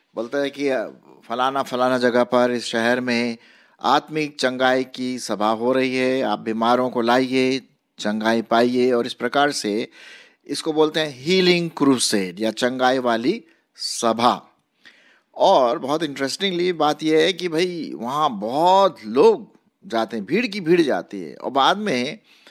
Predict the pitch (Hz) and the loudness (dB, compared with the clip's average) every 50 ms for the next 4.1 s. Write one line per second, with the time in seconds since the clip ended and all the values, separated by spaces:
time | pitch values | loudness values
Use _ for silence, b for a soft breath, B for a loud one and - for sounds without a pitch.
0 | b b b b b b b 117 123 143 165 170 165 170 170 160 127 127 123 120 | b b b b b b b -4 -2 -2 -2 -2 -2 -2 -4 -4 -2 0 0 2
1 | 120 127 131 180 247 233 269 240 - - 147 127 123 117 107 107 113 117 _ _ | 2 0 0 -4 -6 -6 -6 -8 -8 -8 -8 -6 -4 -4 -4 -4 -6 -8 _ _
2 | - 127 143 156 160 156 151 - 143 135 135 139 143 147 143 139 139 139 139 139 | -6 -2 0 0 0 0 0 0 -2 0 2 2 4 4 4 4 4 4 4 2
3 | 139 127 - - - - - - 113 110 117 131 131 131 131 117 107 117 123 127 | 2 0 -2 -4 -6 -4 0 0 2 2 2 2 2 0 0 0 0 2 2 4
4 | 139 | 4